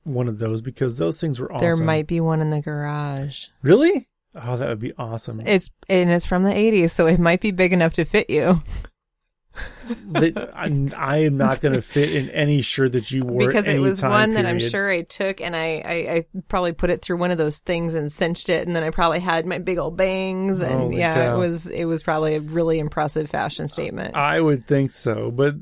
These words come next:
Speaker 1: so they have these, the sweaters. Uh, they come in three different colors: emerald to military green, ivory to, what the heck is anthric-,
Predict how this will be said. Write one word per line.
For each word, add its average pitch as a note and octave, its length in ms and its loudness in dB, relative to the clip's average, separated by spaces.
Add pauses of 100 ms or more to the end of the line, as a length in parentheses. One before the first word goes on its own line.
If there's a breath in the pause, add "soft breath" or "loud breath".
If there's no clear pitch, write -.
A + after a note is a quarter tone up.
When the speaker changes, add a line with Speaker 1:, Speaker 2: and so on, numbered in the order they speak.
(260)
Speaker 1:
so F3+ 180 -2
they F3 140 0
have B3 180 -2
these, F#3 360 -6
the D#3+ 80 -4
sweaters. G3+ 840 -4 (300)
Uh, D#3 340 -2
they D3 160 0
come F3+ 240 -2
in E3+ 220 -2
three G3+ 540 -4
different E3+ 360 -2
colors: G3 480 2
emerald F3+ 560 -2
to - 140 -6
military D3+ 480 0
green, F#3+ 400 0
ivory D#3+ 440 0
to, C#3 480 0 (120)
what D3 160 -10
the C3+ 80 -2
heck D3+ 260 -6
is C#3 120 -4
anthric-, C3 640 -4